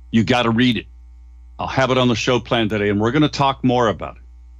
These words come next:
He's right about that, but election integrity is only one of the ways forward.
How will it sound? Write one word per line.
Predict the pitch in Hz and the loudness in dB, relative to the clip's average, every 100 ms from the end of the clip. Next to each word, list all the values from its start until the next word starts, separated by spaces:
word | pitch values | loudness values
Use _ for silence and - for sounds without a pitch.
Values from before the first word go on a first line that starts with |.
| - - - - - - - | -20 -20 -20 -20 -20 -20 -2
He's | - 143 131 | 2 2 2
right | 160 180 147 | 0 0 -2
about | 110 110 101 | -4 -2 -2
that, | 113 110 104 | -6 -8 -2
but | 131 - | -2 -2
election | 135 123 160 - 214 190 | -4 0 -2 -2 -2 0
integrity | 170 - 151 123 135 131 131 | 0 0 -2 0 0 2 0
is | 127 123 110 - | 0 0 0 0
only | 139 135 131 123 120 | 2 4 4 4 4
one | 110 104 110 170 160 120 85 71 - - - - - - - - - - | 2 -2 -2 0 2 2 -2 -8 -16 -20 -20 -20 -20 -20 -20 -20 -20 -10
of | 104 82 | -10 -4
the | 107 | -2
ways | 101 107 107 98 92 - | 2 2 4 2 0 -8
forward. | - - 127 131 101 69 69 71 - | -14 -6 -2 0 -2 -6 -14 -18 -20